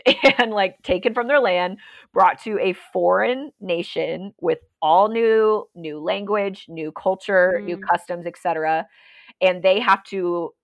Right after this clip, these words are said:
Speaker 1: they don't know it yet, but they're gonna end up living in that land for a long time in
Speaker 2: Mm.
Speaker 1: exile. And Jeremiah is a prophet writing on behalf of God to these people, and he's giving them instructions, like, this is how, this is how you're, you're gonna get through this.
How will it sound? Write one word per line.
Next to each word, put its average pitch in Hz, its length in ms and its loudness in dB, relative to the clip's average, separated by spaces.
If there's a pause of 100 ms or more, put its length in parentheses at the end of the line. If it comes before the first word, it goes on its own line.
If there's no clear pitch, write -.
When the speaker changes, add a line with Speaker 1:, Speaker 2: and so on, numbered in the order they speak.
Speaker 1:
they 202 300 -2 (160)
don't 208 260 2
know 190 240 4
it - 100 2
yet, 156 260 0
but 170 120 -4
they're 180 120 2
gonna 190 180 0
end 180 140 -2
up 160 120 -4
living 175 600 -2
in 165 100 -8
that 156 180 -4
land 160 300 -6
for 156 180 -10
a 151 120 -10
long 147 640 -6
time 156 640 -10
in 160 120 -10
Speaker 2:
Mm. - 80 -4
Speaker 1:
exile. 156 640 -4 (160)
And 170 140 -6
Jeremiah 196 540 4
is 185 140 0
a 165 60 -4
prophet 180 640 2 (640)
writing 185 380 0
on 185 140 0
behalf 180 320 -2
of 170 120 -8
God 175 200 -2
to 165 60 -18
these 165 180 -12
people, 196 380 -6
and 175 120 -6
he's 175 160 -10
giving 214 260 -4
them 202 120 -6
instructions, 160 640 -10
like, 156 160 -12
this 175 180 -8
is 208 140 -12
how, 165 480 0 (640)
this 202 180 -4
is 208 120 -8
how 175 140 4
you're, 175 340 -2 (120)
you're 175 260 -6
gonna 160 220 -8
get - 260 -12
through 151 200 -12
this. 233 440 -4